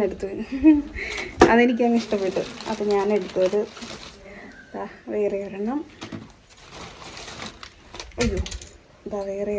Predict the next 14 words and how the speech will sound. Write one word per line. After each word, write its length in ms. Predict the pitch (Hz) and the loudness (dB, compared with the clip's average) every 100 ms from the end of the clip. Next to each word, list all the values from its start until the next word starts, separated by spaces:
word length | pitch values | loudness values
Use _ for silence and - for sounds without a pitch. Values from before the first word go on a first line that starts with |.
| 190 | -2
ഒരെണ്ണം. 300 | 190 220 285 285 - - - - - - - - - - - - - - - - - - - - - - - - - - - - - - - - - _ - 240 | -2 -4 -4 -8 -8 -6 -8 -12 -12 -10 -10 -12 -14 -14 -16 -14 -12 -12 -12 -14 -16 -16 -16 -16 -12 -12 -10 -12 -14 -14 -12 -12 -14 -16 -12 -12 -12 _ -16 -8
ഇതാ. 140 | 226 226 - - - - - - - - _ _ - - - - - - - - - - - - - - - - - - - - - - | -8 -8 -14 -20 -20 -20 -20 -16 -16 -16 _ _ -20 -8 -2 -2 -4 -14 -18 -18 -16 -12 -10 -8 -8 -10 -8 -10 -10 -14 -14 -14 -10 2
വേഗം 260 | 240 233 285 | 8 10 10
വേഗം 220 | 269 262 262 | 10 8 4
കാണിക്കുന്നതാണ് 640 | 240 220 208 226 220 190 185 | 2 2 2 2 2 2 2
കേട്ടോ, 200 | 196 196 - - | 0 -4 -6 -2
അല്ലെങ്കിൽ 400 | 226 226 247 254 247 - 226 | 2 4 4 2 0 0 4
വീഡിയോ 240 | 226 226 240 | 6 8 8
ഭയങ്കര 300 | 226 220 226 226 | 8 4 2 2
ലെങ്തി 360 | 196 190 - 208 | 2 0 0 0
ആയിപ്പോവും. 340 | 196 175 185 - - - - - - | 0 -4 -6 -12 -14 -20 -12 -8 -8
ദാ 80 | - - - - - - - - - - - | -8 -12 -16 -20 -20 -20 -20 -20 -20 -16 -2
ഇതൊക്കെയാണ്, 680 | 240 240 - 226 208 208 285 - - - 233 | 0 0 4 4 6 4 2 0 -4 -8 -4
ഉം, 260 | 233 226 | -2 0